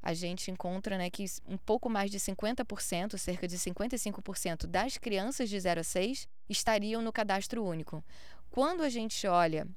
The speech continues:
isso em termos de Brasil, quando a gente olha pro Nordeste e pra região Norte,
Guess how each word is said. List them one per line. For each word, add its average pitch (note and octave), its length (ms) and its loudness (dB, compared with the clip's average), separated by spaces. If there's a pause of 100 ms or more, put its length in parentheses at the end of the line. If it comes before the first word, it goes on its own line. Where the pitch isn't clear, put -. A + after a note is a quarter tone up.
isso F3 280 -2
em G#3+ 40 -2
termos G3+ 260 0
de G#3+ 60 0
Brasil, G#3 460 2
quando D#4 240 2
a D#4 60 4
gente A#3+ 280 0
olha F3+ 180 4
pro G3 200 -2
Nordeste E3+ 800 2
e F#3+ 100 -2
pra F#3+ 160 0
região E3+ 480 0
Norte, E3+ 500 0